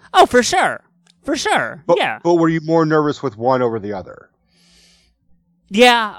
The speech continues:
Speaker 1: probably her, to be
Speaker 2: Yeah.
Speaker 1: honest with you. Yeah, because, you know, w-, with all respect to him, and I don't know why, and, and I don't have a reason for this, Rico. You can ask me a hundred times, and I will never have an answer for you. I was always more interested in finding her.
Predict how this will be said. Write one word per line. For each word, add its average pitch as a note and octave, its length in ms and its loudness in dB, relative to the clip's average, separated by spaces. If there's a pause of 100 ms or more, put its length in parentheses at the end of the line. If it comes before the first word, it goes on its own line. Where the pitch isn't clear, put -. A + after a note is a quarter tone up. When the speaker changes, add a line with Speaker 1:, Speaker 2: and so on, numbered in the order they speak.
(120)
Speaker 1:
probably A3+ 680 -2
her, C3+ 560 -4 (680)
to D#3 120 -8
be C#3+ 80 -4
Speaker 2:
Yeah. C#3 120 -2
Speaker 1:
honest B2+ 240 -4
with A#2 140 -8
you. A#2 140 -10
Yeah, G3 200 -2
because, A#3 360 0
you A#3+ 100 -8
know, A#3 140 0
w-, G#3 200 -12
with A3+ 180 0
all B3 240 4
respect A#3+ 440 -2
to F#3+ 80 -6
him, D3+ 580 -6 (680)
and - 120 2
I A3+ 60 6
don't B3 200 2
know B3 100 4
why, G#3 400 0 (120)
and, G3 240 0
and G#3+ 160 -2
I G3 100 2
don't G#3+ 240 0
have A3 160 -4
a G3 100 4
reason F3 420 -2
for D#3 120 -6
this, C#3 140 -8
Rico. C3+ 180 -2
You D3 220 0
can G3 140 -8
ask E3+ 440 -4
me F3 140 -2
a D#3+ 100 4
hundred E3 300 0
times, D#3 340 -4
and C#3 80 -8
I B2+ 40 -2
will C3 160 -4
never D3+ 440 -6
have D3+ 140 0
an D3 100 -4
answer D3+ 320 -6
for C3+ 220 -6
you. A2 160 -12 (540)
I F3+ 80 4
was E3+ 180 0
always F3+ 560 2
more F3+ 240 -2
interested D#3 480 -8
in D3 80 -10
finding C#3 400 -6
her. G#2+ 500 -10